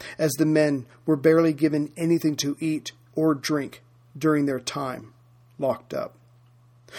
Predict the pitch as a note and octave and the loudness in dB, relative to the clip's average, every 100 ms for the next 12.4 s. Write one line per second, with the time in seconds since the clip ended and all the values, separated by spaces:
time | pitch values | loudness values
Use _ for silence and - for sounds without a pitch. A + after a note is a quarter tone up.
0 | - D#3+ E3 E3 D3+ C3+ D#3 D3 - - | -6 2 4 4 2 2 2 2 0 -14
1 | - - _ D#3+ D3+ D3 D#3+ D3+ D3+ C3 | -20 -20 _ 2 2 2 2 0 -2 -8
2 | - _ - C#3+ D3+ C#3+ - F3 - E3 | -14 _ -8 -2 -2 0 -2 -2 -2 -2
3 | D3 C3+ - D#3 C#3 B2 _ - C#3+ D3+ | -2 -2 0 0 -2 -6 _ -14 -12 -4
4 | C#3 A#2+ C#3 C3+ C3+ C3 - - - - | -4 -2 -6 -6 -8 -10 -16 -20 -16 2
5 | E3+ D#3+ - D#3 C#3 - - _ _ _ | 2 2 2 0 2 -2 -6 _ _ _
6 | _ _ _ - C3 D3 C3 C3+ C3+ - | _ _ _ -10 -8 -6 -6 -6 -6 -8
7 | C#3 - - - _ _ _ _ _ _ | -6 -6 -8 -12 _ _ _ _ _ _
8 | _ _ _ - - D#3+ D3+ - - D3+ | _ _ _ -20 -2 2 2 0 2 4
9 | C#3 C3+ - _ _ - D3 D3 D3 C#3 | 4 -2 -14 _ _ -2 2 4 4 0
10 | C3 B2 D3 - - _ _ _ - - | -4 0 0 -2 -14 _ _ _ -18 -4
11 | D3+ D#3+ C#3 D#3 D#3 C3 D3 D3+ - C#3+ | 2 2 4 4 4 2 0 0 -4 -6
12 | C#3+ C#3+ C3+ - | -4 -4 -6 -8